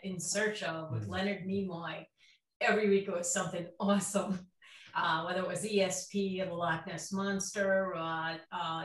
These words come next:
Speaker 1: U F Os. I was particularly interested in Oak Island.
Speaker 2: Mm.
Speaker 1: I would read every book I could get about all these different subjects. And then as you get older, life gets in the way. I ended up going to college, getting a job,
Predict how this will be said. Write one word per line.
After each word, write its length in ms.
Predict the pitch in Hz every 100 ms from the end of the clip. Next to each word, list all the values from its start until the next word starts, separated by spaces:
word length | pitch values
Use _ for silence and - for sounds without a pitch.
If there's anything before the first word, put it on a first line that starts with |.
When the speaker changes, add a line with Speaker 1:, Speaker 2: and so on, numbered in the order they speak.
| 180
Speaker 1:
U 160 | 214 220
F 160 | 196 214
Os. 680 | 214 214 214 214 208 - - - - _ -
I 160 | 180 190
was 140 | -
particularly 640 | 196 196 190 196 190 190
interested 460 | 185 190 180 202 170
in 80 | 170
Oak 220 | 208 196
Island. 680 | 196 190 208 208 214 220 220
Speaker 2:
Mm. 300 | 202 196 -
Speaker 1:
I 120 | 202 196
would 220 | 190 170
read 160 | 202
every 200 | 196 190
book 240 | 185 190 196
I 80 | 190
could 320 | - 165 165
get 320 | 175 175 175 - -
about 380 | - 170 165 -
all 180 | 180 185
these 240 | 185 175 160
different 380 | 185 175 160
subjects. 680 | - 170 160 170 175 - - - - _ _
And 320 | 202 196 196 202
then 140 | 233 262
as 160 | 269
you 80 | 285
get 140 | 262 202
older, 240 | 202 190
life 280 | 180 175 -
gets 280 | 190 185 196
in 100 | 196
the 100 | 185
way. 400 | 175 175 175 175
I 140 | 175
ended 240 | 185 185
up 140 | - -
going 240 | 185 196
to 100 | 196
college, 720 | - 180 180 185 180 170 -
getting 280 | 233 226 214
a 100 | 208
job, 680 | 170 170 170 170 170 170